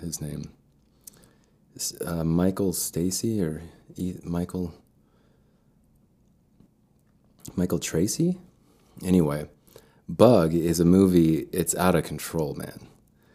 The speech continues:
And some people, it totally freaks them out. Other people,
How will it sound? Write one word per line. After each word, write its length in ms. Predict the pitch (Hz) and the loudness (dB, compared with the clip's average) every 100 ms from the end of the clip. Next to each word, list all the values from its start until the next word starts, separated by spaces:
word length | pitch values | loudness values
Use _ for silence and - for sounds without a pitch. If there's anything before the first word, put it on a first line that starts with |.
| _ _ _ _ | _ _ _ _
And 380 | 80 80 78 78 | -4 -2 -2 0
some 220 | 107 104 | 2 2
people, 340 | 107 98 92 87 | 2 0 2 0
it 80 | |
totally 300 | - 95 92 | 0 2 2
freaks 320 | 87 90 82 - | 2 -2 -4 -2
them 140 | 82 | -4
out. 300 | 78 80 - _ _ _ _ _ _ _ | -4 -6 -10 _ _ _ _ _ _ _
Other 200 | 92 85 | -4 -2
people, 600 | 85 90 87 90 90 92 | -2 -2 0 0 -2 -4